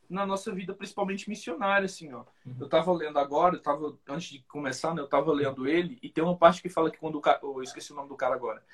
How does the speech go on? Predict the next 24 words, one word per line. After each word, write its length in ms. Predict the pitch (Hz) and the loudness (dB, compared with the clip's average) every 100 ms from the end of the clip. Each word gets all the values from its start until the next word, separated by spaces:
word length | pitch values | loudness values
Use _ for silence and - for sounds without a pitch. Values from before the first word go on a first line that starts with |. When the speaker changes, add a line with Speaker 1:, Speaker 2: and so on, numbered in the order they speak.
| - - _ - | -20 -20 _ 2
Speaker 1:
que 100 | 160 | 4
ele 140 | 165 | 4
vai 200 | 165 151 | 8 8
falar 300 | 151 165 156 | 8 6 4
com 160 | - 160 | 0 -10
Deus, 300 | 143 160 170 | -6 -4 -4
né, 120 | 143 | -8
e 20 | |
Deus 160 | 139 143 | -10 -8
tava 180 | 151 147 | -8 -6
falando 260 | 151 147 143 | -4 -4 -4
sobre 180 | 160 | -8
a 40 | 165 | -10
filiação 580 | 160 151 151 - 180 185 | -10 0 0 0 -4 -4
e 40 | |
tudo 200 | 175 160 | -6 -12
mais, 320 | 156 147 165 | -4 -4 -4
e 60 | - | -6
Deus 140 | 151 | -6
Speaker 2:
Uhum. 40 | 135 | -2
Speaker 1:
fala 140 | 156 | 2
assim, 200 | - - 127 | 0 -2 -18
ó, 80 | 113 _ _ _ _ _ _ - | -20 _ _ _ _ _ _ -6
é, 960 | 139 131 131 123 120 117 113 107 104 | -2 0 4 6 6 4 2 0 -6